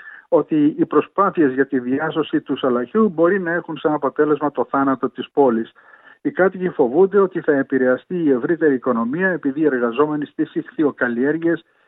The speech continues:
υποστηρίζουν τα σούπερ μάρκετ, τις pub, τα φαρμακεία και άλλα καταστήματα,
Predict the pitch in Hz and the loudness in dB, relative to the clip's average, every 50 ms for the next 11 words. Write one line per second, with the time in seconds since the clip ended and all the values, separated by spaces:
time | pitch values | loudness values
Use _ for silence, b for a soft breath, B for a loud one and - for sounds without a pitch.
0 | _ _ - 175 - 185 160 - - - 147 151 156 147 156 160 147 143 135 - | _ _ -6 -2 0 0 0 0 0 -2 0 0 0 -2 -4 -8 -6 -4 -4 -2
1 | - 190 185 - 131 123 123 131 135 139 135 - 156 151 147 - - - - - | 0 -2 0 2 0 0 2 0 0 0 0 0 -2 -2 -2 -4 -12 -16 -16 -16
2 | - - 139 143 147 139 - - 151 131 - 156 143 139 135 123 113 - - 160 | -8 -2 0 0 0 0 -2 -4 -4 -2 -2 -2 -2 0 -2 -4 -4 -4 -4 -4
3 | 151 131 - - 151 165 170 147 - 151 143 - 131 - - 147 143 147 147 143 | -4 -4 -4 -6 -4 -4 -4 -4 -4 -4 -4 -4 -4 -4 -2 -2 0 0 0 2
4 | 160 156 151 | 0 0 0